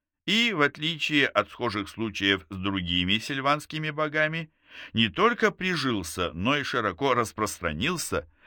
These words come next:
главным образом среди военных, части обитателей полуденного Каталауна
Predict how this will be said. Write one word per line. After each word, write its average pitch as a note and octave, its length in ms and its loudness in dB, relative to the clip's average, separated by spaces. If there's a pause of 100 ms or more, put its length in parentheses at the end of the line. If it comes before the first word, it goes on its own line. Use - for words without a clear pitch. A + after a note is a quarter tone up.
(200)
главным A#2 380 6
образом A2 500 4
среди G2 380 0
военных, E2 760 0 (580)
части G#3+ 380 4
обитателей C#3 840 4
полуденного A2 840 4
Каталауна C3+ 880 4